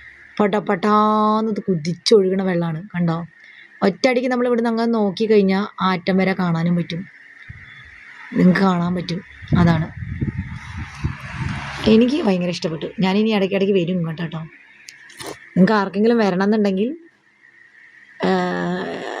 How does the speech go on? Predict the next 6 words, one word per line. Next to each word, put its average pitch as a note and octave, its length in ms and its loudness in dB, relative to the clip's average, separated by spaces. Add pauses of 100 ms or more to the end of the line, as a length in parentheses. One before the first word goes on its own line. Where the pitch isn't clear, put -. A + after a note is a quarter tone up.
(560)
ഇങ്ങോട്ട് G3 320 6
വരാം E3 180 -6 (840)
കാണാനായിട്ട്. E3+ 500 -4 (420)
ആർക്കെങ്കിലുമൊക്കെ F#3 560 2
ആഗ്രഹമുള്ളവർക്ക് G3 640 0 (680)
ഇങ്ങോട്ട് C4 260 4